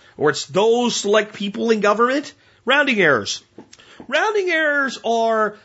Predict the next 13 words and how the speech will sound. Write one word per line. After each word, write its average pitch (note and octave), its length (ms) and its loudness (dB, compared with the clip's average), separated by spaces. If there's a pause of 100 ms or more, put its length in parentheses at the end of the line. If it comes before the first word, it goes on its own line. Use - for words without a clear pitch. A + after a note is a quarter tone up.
(140)
the A3 420 0
tool C#4 480 -2
of A#3+ 100 -4
choice G#3+ 420 -2
for F#3+ 160 -4
the E3+ 100 0
manipulation F#3+ 840 0
of D3 140 -2
the D3 80 2
masses D3+ 500 0
into C#3 240 -8
frothed A3 480 0 (100)
anger E3+ 560 2